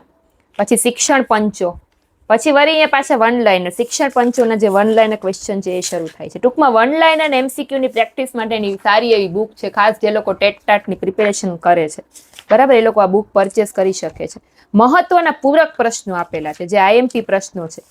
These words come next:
એ આપેલા છે. જો છે ટોટલ પેજીસની જો વાત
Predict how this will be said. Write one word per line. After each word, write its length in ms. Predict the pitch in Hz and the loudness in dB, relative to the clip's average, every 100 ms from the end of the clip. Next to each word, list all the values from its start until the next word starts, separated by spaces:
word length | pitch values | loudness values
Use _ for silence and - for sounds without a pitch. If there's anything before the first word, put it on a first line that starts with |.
| _ - | _ -2
એ 140 | 208 | 2
આપેલા 440 | 202 175 170 151 147 | 2 2 -4 -6 -8
છે. 160 | - | -10
જો 120 | 160 180 - - _ _ _ _ _ _ _ _ _ - | -10 -10 -12 -20 _ _ _ _ _ _ _ _ _ -2
છે 140 | 247 285 - _ _ _ _ _ _ _ - - _ - - _ - | 0 0 -4 _ _ _ _ _ _ _ -20 -20 _ -20 -20 _ 0
ટોટલ 340 | 254 277 320 | 2 4 0
પેજીસની 640 | 320 262 269 254 330 - 311 | 2 2 2 0 -4 -4 -4
જો 180 | 269 226 | 0 2
વાત 260 | 208 226 | 2 2